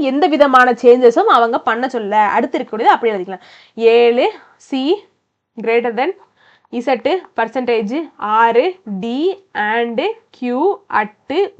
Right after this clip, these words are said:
ஒண்ணு, சரிங்களா? எழுதிக்கிட்டு அவங்க என்ன சொல்லிட்டாங்க? "வலது பக்கத்தில் இருந்து பதினாலாவதாக அமையும் உறுப்பினை காண்க" அப்படின்னு சொல்லிட்டாங்க, சரிங்களா? இங்க பாருங்க, இது இடது முனைன்னு சொல்லிட்டேன். அப்போ இது தானே வலது முனை, சரிங்களா? இது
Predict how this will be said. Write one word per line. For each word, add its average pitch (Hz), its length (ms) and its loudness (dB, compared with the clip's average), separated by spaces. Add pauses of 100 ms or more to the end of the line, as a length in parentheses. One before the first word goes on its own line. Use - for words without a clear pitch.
(140)
ஒண்ணு, 220 220 -8 (140)
சரிங்களா? 202 320 -8 (140)
எழுதிக்கிட்டு 202 380 -8 (440)
அவங்க 214 180 -4
என்ன 269 160 2
சொல்லிட்டாங்க? 262 440 0 (480)
"வலது 311 360 6 (100)
பக்கத்தில் 339 580 0
இருந்து 311 260 -4 (180)
பதினாலாவதாக 320 840 2 (120)
அமையும் 320 380 0
உறுப்பினை 311 460 0
காண்க" 220 260 -2 (140)
அப்படின்னு 208 220 -4
சொல்லிட்டாங்க, 190 360 -10
சரிங்களா? 196 300 0 (1600)
இங்க 240 160 -4
பாருங்க, 208 240 2 (200)
இது 269 280 0
இடது 302 340 2
முனைன்னு 240 340 0
சொல்லிட்டேன். 190 300 -6 (300)
அப்போ 214 160 -4 (220)
இது 247 100 -4 (100)
தானே 277 280 2
வலது 262 300 2
முனை, 247 160 0 (300)
சரிங்களா? 233 260 2 (340)
இது 233 80 -4